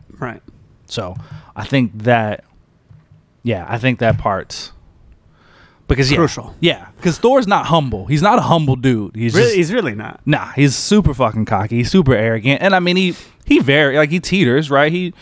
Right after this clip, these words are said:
Speaker 2: he definitely, again, he has moments of humility, but in most aspects, he's, again, he's like, "Have at thee, let's go. Like,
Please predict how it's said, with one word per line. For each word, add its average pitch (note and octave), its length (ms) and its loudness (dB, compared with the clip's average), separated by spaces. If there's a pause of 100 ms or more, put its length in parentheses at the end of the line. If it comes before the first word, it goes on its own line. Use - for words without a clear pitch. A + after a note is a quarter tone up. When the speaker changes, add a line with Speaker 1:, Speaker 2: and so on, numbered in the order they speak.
(180)
Speaker 2:
he F#3+ 140 -2
definitely, D#3 640 0 (760)
again, D#3 260 0
he F#3+ 120 6
has F3+ 320 0
moments E3 460 0
of F3 180 2
humility, A2+ 640 -2 (760)
but D#3 220 2
in D#3+ 140 4
most F3+ 320 2
aspects, C3 640 -2
he's, C3 400 0
again, A2+ 380 -4
he's A#2 200 -4
like, G#2+ 200 -4
"Have B2 260 -4
at A2+ 180 -2
thee, G2 240 -10
let's A2 240 0
go. F2+ 340 -6
Like, F2 340 -8